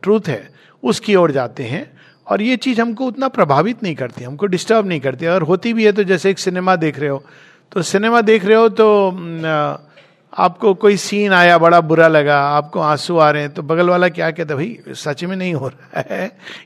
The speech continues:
इतना भी रोने की आवश्यकता नहीं है।" तो एक sense में ये आपको, अम,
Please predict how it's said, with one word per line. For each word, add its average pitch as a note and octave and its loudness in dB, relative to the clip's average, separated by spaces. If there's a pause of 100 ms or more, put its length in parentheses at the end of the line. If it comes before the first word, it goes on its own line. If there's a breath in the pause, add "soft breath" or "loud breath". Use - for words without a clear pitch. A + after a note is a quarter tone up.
(100)
इतना G#3 0
भी G#3+ 4
रोने F#3 2
की E3 0
आवश्यकता C#3+ -2
नहीं B2+ -16
है।" C3 -12
तो F#3+ -10
एक G3+ -4
sense G3 -4
में G#3 -6
ये E3 -2
आपको, D#3+ -2 (400 soft breath)
अम, C#3+ -8